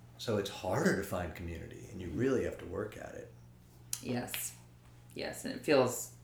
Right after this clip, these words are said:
Speaker 2: it feels awkward, I think,
Speaker 1: It does
Speaker 2: to
Speaker 1: feel
Speaker 2: kinda,
Speaker 1: awkward.
Speaker 2: to kind of say, "I'm gonna keep working
Speaker 1: To
Speaker 2: it,"
Speaker 1: ask
Speaker 2: and
Speaker 1: for that.
Speaker 2: to ask for community
Speaker 1: To say
Speaker 2: and
Speaker 1: to somebody, "I want you to be in my community. I want to be in community with you."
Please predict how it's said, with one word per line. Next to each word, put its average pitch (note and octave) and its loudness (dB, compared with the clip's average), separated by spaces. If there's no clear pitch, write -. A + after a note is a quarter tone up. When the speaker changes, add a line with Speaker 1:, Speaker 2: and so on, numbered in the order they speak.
Speaker 2:
it - -20
feels C3+ 0
awkward, C3 -2
I C3+ -6
think, B2+ -6
Speaker 1:
It - -8
does D#3+ 0
Speaker 2:
to - -6
Speaker 1:
feel - 0
Speaker 2:
kinda, C#3 6
Speaker 1:
awkward. F2+ -6
Speaker 2:
to D3+ 2
kind C#3 4
of A2+ 2
say, A#2+ 2
"I'm A#2 2
gonna A2+ -2
keep - -10
working - -6
Speaker 1:
To C#3 0
Speaker 2:
it," A#2 0
Speaker 1:
ask A2+ 6
Speaker 2:
and A#2+ -2
Speaker 1:
for F#2+ 0
that. D#2+ -4
Speaker 2:
to - -2
ask C#3+ 4
for - -8
community C3 8
Speaker 1:
To C3 10
say A#2 12
Speaker 2:
and A#2 10
Speaker 1:
to A2+ 4
somebody, G#2 6
"I G#2+ 8
want G#2+ 6
you G2+ 4
to G2+ -4
be F#2 0
in F#2 -2
my F2 -2
community. D#2+ -8
I G2+ 4
want B2 8
to B2 2
be A#2 8
in G#2+ 6
community G2+ 2
with D#2 -2
you." - -8